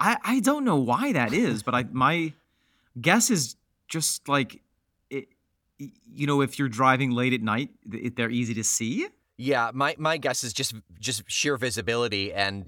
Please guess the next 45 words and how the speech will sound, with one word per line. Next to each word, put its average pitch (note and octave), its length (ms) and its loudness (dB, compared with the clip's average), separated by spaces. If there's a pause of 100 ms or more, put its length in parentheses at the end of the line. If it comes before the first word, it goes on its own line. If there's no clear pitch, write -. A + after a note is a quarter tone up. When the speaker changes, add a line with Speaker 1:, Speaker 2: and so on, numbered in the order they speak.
Speaker 2:
and G2+ 180 -6
when G2+ 160 -2
the F#2+ 60 -6
first - 380 -6
couple G#2+ 640 -4 (760)
did C#3 240 0
it, F2+ 220 -2 (140)
it A#2 160 -6
became G#2+ 400 -6
the, G2 220 -6
the, A2 240 -6
the G#2 140 -6
standard E2+ 600 -4 (200)
for, F2+ 280 -4
for G#2 140 -8
diners E2+ 280 -2
Speaker 1:
Totally. D3 240 2
Speaker 2:
in E2 120 -2
general. C2 200 -12 (600)
Speaker 1:
And G#3 220 8
I C#3+ 80 4
think D#3+ 160 0
there D3 100 4
were C#3 120 2
only B2+ 400 0 (120)
a G#2 80 -4
handful B2+ 460 -2
of G#2+ 80 -4
manufacturers A#2 720 -2
of G2+ 80 -8
these A2 160 -4
early A2 200 -4
diners, G#2 400 -4
Speaker 2:
Mm. F2+ 40 -6
Speaker 1:
and G#2 100 -4
so, G#2 400 -4 (300)
you B2 100 0
know, A2 180 0
as A#2 140 -2
soon D3 180 0
as B2+ 120 0
it B2 60 -2
becomes A#2 600 0
a, - 460 -18
a, - 280 -12